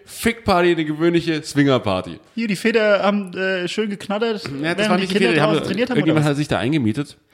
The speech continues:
Speaker 2: Ach so, äh, unabhängig vom, vom,
Speaker 1: Genau.
Speaker 2: von der, ach so,
Speaker 1: Genau.
Speaker 2: okay. <laughs>
Speaker 1: Und da
Speaker 2: Okay.
Speaker 1: drin stand in der, in der Beschreibung für diesen Text stand, „Ihr könnt euch auf geiles Schlammschieben freuen.“
Speaker 2: Oh, bestimmt ankacken und so ein Kram, oder?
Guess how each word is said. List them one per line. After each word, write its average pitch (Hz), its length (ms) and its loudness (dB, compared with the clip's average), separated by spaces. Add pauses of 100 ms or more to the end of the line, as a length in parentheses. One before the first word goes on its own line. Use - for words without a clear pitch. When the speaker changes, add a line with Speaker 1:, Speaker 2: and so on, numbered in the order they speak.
(140)
Speaker 2:
Ach 214 100 0
so, 208 180 2
äh, 170 300 -2
unabhängig 170 480 2
vom, 170 300 -2
vom, - 160 -4
Speaker 1:
Genau. 110 240 4
Speaker 2:
von 139 80 -6
der, 127 120 -10
ach - 120 -16
so, - 180 -10
Speaker 1:
Genau. 113 220 0
Speaker 2:
okay. - 100 -10 (140)
<laughs> - 160 -4
Speaker 1:
Und 180 240 2
da 185 140 4
Speaker 2:
Okay. 190 100 0
Speaker 1:
drin 202 340 0
stand 165 240 0
in 156 100 -2
der, 143 220 0
in 131 100 0
der 110 220 4
Beschreibung 156 640 0
für 139 180 -2
diesen 123 220 -8
Text - 260 -8
stand, 120 240 -4 (460)
„Ihr 113 160 2
könnt 139 260 0
euch 151 140 0
auf - 220 -4
geiles 127 420 2
Schlammschieben 104 1000 0 (100)
freuen.“ 101 420 0
Speaker 2:
Oh, 85 40 -4
bestimmt 117 320 -6
ankacken 110 380 -8
und 95 80 -6
so 92 80 -8
ein 90 80 -8
Kram, 95 200 -10
oder? 135 220 -8